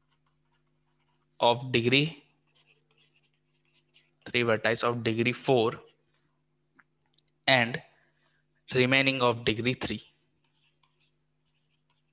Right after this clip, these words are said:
remaining, ठीक है, जितने भी बचे हुए नोट हैं आपके, that all of degree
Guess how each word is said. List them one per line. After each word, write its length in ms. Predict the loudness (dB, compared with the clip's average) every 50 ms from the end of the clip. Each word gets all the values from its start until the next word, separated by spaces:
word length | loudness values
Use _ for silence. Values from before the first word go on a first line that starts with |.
| _ _ _ _ _ _ _ _ _ _ _ _ _ _ _ _ _ _ _ _ _ _ _ _ -14
remaining, 540 | -12 -10 -6 -4 -4 -2 -2 -2 -4 -4 -6 -12 -18 _ _ _ _ _ _ _ _ _ _ _ _ _ _ _ _ _ _ _ _ _ _ _ _ _ _ _ _ _ _ _ _ -10
ठीक 140 | -8 -6 -6
है, 80 | -6 -6 -6
जितने 260 | -8 -6 -4 -4 -2
भी 120 | 0 2
बचे 240 | 2 2 0 2 2
हुए 140 | 2 2 2
नोट 360 | 2 2 0 0 -2 -2 -2
हैं 100 | 0 2
आपके, 320 | 2 0 0 0 -2 -2 -2 -4 -6 -2 0
that 200 | 0 0 -2 -4 -4 0 2
all 140 | 4 4 4 2 2
of 120 | 0 0 0
degree 300 | -4 0 2 2 2 2